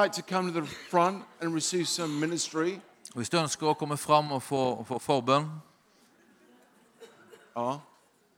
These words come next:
Speaker 1: Om du vill ha en liten forbön,
Speaker 2: du har litt forbønn,
Speaker 1: du kan komma fram
Speaker 2: så kan du komme fram,
Speaker 1: and vi ska be för dig.
Speaker 2: og vi ber for deg.
Speaker 1: Okej?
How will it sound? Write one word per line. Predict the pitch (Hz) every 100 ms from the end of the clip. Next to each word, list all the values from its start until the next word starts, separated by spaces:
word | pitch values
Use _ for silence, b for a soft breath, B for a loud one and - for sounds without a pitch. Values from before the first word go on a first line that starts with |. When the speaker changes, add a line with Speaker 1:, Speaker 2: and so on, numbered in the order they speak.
| _ _ _ _ _ _ _ _ _ _ _ _ _ _ _
Speaker 1:
Om | 139 160
du | 160
vill | 165 151
ha | 156 156
en | 151
liten | 147 - 156 135 123 - -
forbön, | 165 170 117 110 120 117 -
Speaker 2:
du | 110
har | 107 117
litt | 110
forbønn, | 113 98 117 123 _ _ 151
Speaker 1:
du | 147
kan | 156 135
komma | 156 139 127
fram | - 156 120 120 _ _ _ _ _
Speaker 2:
så | 104
kan | 120 113
du |
komme | 110 110
fram, | - 104 143 151 -
Speaker 1:
and | 127
vi | 135 123
ska | - 117
be | 127 117
för | 117
dig. | 101 82 - -
Speaker 2:
og | 98
vi | 107
ber | 101 95
for | -
deg. | 67 - -
Speaker 1:
Okej? | 123 - 127